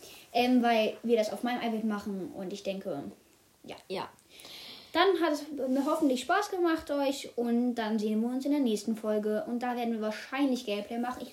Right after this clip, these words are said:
Speaker 1: Ich und J P S, ne?
Speaker 2: Ja.
Speaker 1: Toto zwei und J P S werden wir Gameplay machen.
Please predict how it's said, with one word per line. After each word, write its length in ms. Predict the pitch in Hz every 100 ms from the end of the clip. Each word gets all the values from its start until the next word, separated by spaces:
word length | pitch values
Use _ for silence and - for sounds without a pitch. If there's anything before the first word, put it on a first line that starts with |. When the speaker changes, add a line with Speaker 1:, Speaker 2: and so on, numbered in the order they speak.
| -
Speaker 1:
Ich 100 | -
und 220 | 233 226
J 160 | 240 240
P 120 | 247 233 233
S, 240 | 403 - -
ne? 100 | 240 339
Speaker 2:
Ja. 240 | 185 - - _ _
Speaker 1:
Toto 120 | 247 233
zwei 160 | 247 247
und 120 | 254
J 140 | 240
P 100 | 240
S 340 | 233 277 - -
werden 240 | 254 240
wir 60 | 233
Gameplay 340 | 226 247 277
machen. 460 | 269 262 269 269